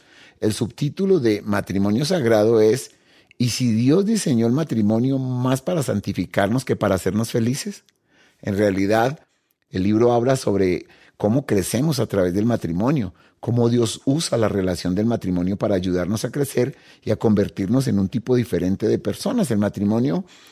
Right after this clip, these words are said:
es un asadón a través del cual una persona crece en santidad.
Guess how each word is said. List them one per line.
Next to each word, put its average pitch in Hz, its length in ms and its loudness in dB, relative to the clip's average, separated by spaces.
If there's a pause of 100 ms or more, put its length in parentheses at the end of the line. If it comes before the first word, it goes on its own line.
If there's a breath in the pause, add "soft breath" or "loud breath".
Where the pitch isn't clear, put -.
es - 180 -6
un 147 120 -2
asadón 107 460 2
a 131 60 2
través 98 300 0
del 123 180 0
cual 131 260 2
una 127 220 0
persona 101 420 -2
crece 127 360 -2
en 101 60 -4
santidad. 80 540 -6